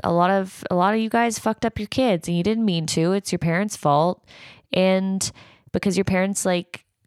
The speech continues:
kinda suppressed you after the war and, like, "Be happy and be this." I've just seen a lot of it. Uh, and I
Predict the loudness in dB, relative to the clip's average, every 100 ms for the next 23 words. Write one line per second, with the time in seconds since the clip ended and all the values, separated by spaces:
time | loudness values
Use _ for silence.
0 | -6 -2 0 -2 -2 0 0 -2 -2 0
1 | 0 -2 -8 -4 -2 -2 -2 -8 -6 -2
2 | -2 0 0 0 -2 -2 -2 0 2 0
3 | 0 -4 -4 -2 -2 0 2 4 4 2
4 | 2 0 0 -8 -20 -20 _ _ _ -2
5 | -2 0 -4 -2 0 2 2 0 0 2
6 | 4 4 2 0 -4